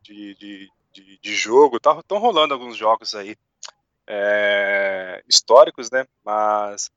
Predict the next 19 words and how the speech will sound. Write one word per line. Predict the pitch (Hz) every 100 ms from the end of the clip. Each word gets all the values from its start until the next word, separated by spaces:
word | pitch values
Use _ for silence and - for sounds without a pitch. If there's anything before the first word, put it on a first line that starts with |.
| _
algo | 110 123
de | 127 135
novo | 117 127 143 131
assim | - 123
mesmo | 113 127 147 160 _
tá | -
sendo | - 139 135 147
essa, | - 156 139 123
essa | 113 135
série, | - 104 110 127 _ _
tá | 110
bem | 117
legal | 135 120 120
de |
acompanhar. | 117 120 - 101 107 - _
Então, | 131 143 170 165 147 135 123 _
continuemos, | - 151 190 151 135 131
né, | 135
Gi? | 120